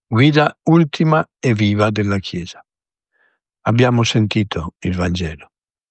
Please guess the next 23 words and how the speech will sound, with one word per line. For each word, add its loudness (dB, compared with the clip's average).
"Lo -2
Spirito 2
che -2
il 0
Padre 0
manderà 0
nel 0
mio 0
nome, -4
lui 4
vi 2
insegnerà 0
ogni 0
cosa -8
e 2
vi 4
ricorderà 0
tutto 0
ciò 0
che -2
vi 2
ho 4
detto." -6